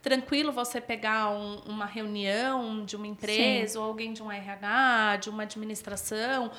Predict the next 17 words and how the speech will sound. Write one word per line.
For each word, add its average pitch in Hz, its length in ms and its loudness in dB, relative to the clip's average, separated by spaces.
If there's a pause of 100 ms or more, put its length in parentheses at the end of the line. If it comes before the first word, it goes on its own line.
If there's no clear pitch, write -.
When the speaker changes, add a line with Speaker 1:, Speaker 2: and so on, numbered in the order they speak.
(240)
Speaker 1:
ou 233 120 0
um 233 140 0
advogado 214 920 4
e 220 40 -6
colocar 226 540 -2
ali. 220 320 -4 (380)
Agora, 226 180 2
a 226 40 -2
gente 240 220 -2
tá 294 80 0
falando 285 300 2
de 294 60 0
exercício 320 560 -4
físico, 214 680 -4
que - 100 -8
a 208 80 4
Speaker 2:
Sim. 214 60 6